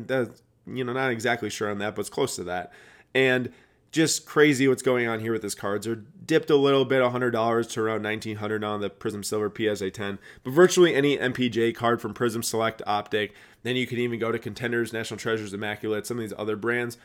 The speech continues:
are just going crazy. Honestly, any card that Michael Porter Junior is on for a rookie card is going nuts right now. And for good reason. He got the minutes. He's proving he can do it.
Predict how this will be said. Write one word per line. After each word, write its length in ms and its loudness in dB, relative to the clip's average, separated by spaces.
are 40 -4
just 200 0
going 220 -2
crazy. 520 -4
Honestly, 420 0
any 160 -4
card 260 -6
that 120 -4
Michael 220 -6
Porter 260 -4
Junior 280 -8
is 100 -8
on 160 -10
for 140 -10
a 20 -6
rookie 260 -8
card 240 -6
is 100 -8
going 240 -8
nuts 220 -12
right 140 -8
now. 240 -8
And 180 6
for 120 -2
good 160 4
reason. 380 -4
He 100 -6
got 220 4
the 40 0
minutes. 360 0
He's 160 -8
proving 280 2
he 60 0
can 180 -4
do 140 0
it. 200 -2